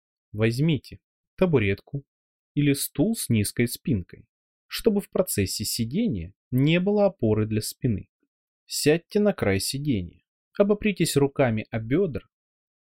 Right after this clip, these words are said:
кисти и пальцы рук должны оставаться свободными. Голова также висит свободно. Подбородок находится около груди.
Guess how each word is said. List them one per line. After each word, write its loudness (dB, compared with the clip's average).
кисти -2
и -4
пальцы 0
рук -2
должны 0
оставаться -2
свободными. -4
Голова 2
также 2
висит 0
свободно. -2
Подбородок 0
находится -2
около -2
груди. -6